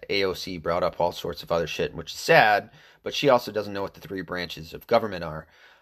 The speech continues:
Um, but she was confusing, uh, you know, coming up with laws as opposed to interpreting laws, uh, which is, the interpretation is supposed to come from the judicial branch, the coming up with laws, which this dumb bitch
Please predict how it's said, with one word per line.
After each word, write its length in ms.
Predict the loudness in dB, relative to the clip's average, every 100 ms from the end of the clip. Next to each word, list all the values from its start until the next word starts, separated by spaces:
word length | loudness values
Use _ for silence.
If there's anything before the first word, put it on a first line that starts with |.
| _
Um, 500 | -4 -2 -2 -4 -8 -16 _ _ -10
but 160 | -8
she 140 | -6 -6
was 140 | -8
confusing, 760 | -10 -10 -6 -6 -6 -6 -6 -10 -14 -6
uh, 400 | -2 -2 -2 -6 -14 _ _ -10
you 120 | -6
know, 260 | -6 -8 -12 -20 -20 -20 -20 -2
coming 300 | 0 2 0
up 120 | -4
with 120 | -2
laws 560 | 4 6 6 4 -2 -8
as 140 | -10
opposed 360 | -6 -6 -6 -8
to 80 |
interpreting 500 | -10 -2 -2 0 -4
laws, 400 | -6 -8 -8 -10 -16 _ _ _ _
uh, 300 | -6 -4 -4
which 240 | -6 -10 -10
is, 280 | -12 -14 -18 -14
the 140 | -10
interpretation 640 | -2 0 0 2 0 0
is 100 | -4
supposed 280 | -6 -6 -8
to 60 | -6
come 120 | -8
from 120 | -6
the 60 | -8
judicial 540 | -8 -4 0 0 0
branch, 400 | -4 -4 -6 -8
the 80 | -10
coming 300 | -4 -4 -2
up 180 | -6 -8 -12
with 180 | -10 4
laws, 480 | 6 6 4 -2
which 200 | -12 -18
this 140 | -16 -14
dumb 260 | -10 -8
bitch 340 | -2 -4 -4